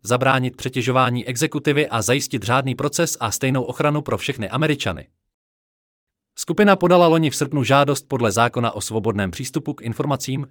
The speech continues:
F O I A, s úřady F D A a H H S, aby od roku dva tisíce dvacet požadovala informace o hydroxychlorochinu. Podali podobnou žádost o měsíc později,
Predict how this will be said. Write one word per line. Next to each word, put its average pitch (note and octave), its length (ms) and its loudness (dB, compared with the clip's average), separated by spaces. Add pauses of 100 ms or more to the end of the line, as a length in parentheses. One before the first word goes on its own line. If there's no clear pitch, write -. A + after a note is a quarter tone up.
F - 180 -6
O C#3+ 160 2
I C3+ 60 4
A, C#3 240 -2 (100)
s - 160 -12
úřady D#3+ 380 0
F G#2 120 -6
D B2+ 180 2
A C#3 100 2
a A#2 180 -2
H A2+ 200 2
H A#2 220 2
S, C#3 200 -6 (120)
aby A2+ 200 -4
od C3 160 -4
roku D3 200 -2
dva A2 140 0
tisíce D#3 380 -4
dvacet B2+ 360 -2
požadovala C3 480 2
informace D3 540 -2
o G#2+ 100 -6
hydroxychlorochinu. G#2+ 880 -4 (1300)
Podali F#3+ 260 6
podobnou E3+ 380 4
žádost D3+ 420 4
o B2+ 60 -4
měsíc B2+ 360 -2
později, B2+ 460 0